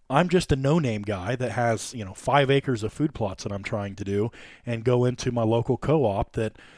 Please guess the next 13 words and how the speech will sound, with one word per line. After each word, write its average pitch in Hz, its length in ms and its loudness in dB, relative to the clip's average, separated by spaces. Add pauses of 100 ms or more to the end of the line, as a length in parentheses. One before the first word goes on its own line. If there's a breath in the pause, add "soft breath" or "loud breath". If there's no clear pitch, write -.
(120)
services 120 760 0 (100)
hundreds 131 480 0
of 120 80 -2
thousands 117 540 0
of 110 80 -2
acres 113 480 -2
or, 104 120 -4
you 104 120 -6
know, 98 240 -8 (200)
uh, 101 220 -6
big 113 380 -2
clients. 120 580 -2
And, 107 240 -6